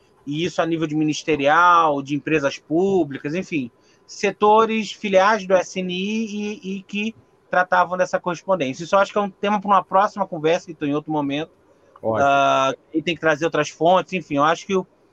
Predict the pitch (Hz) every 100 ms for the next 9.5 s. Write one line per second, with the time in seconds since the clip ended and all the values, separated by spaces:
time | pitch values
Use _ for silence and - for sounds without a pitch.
0 | _ _ _ 175 208 208 170 185 190 196
1 | 202 202 202 - 170 180 160 175 160 165
2 | 165 170 151 _ _ 156 151 156 156 147
3 | 143 160 - 160 - 165 156 160 160 147
4 | 156 151 151 147 151 160 165 156 143 160
5 | 165 175 _ _ _ _ 170 165 185 -
6 | 196 196 196 190 180 156 180 180 180 170
7 | 180 185 165 170 160 170 180 175 175 220
8 | 233 - 208 - 170 - 185 156 - 156
9 | - 190 208 202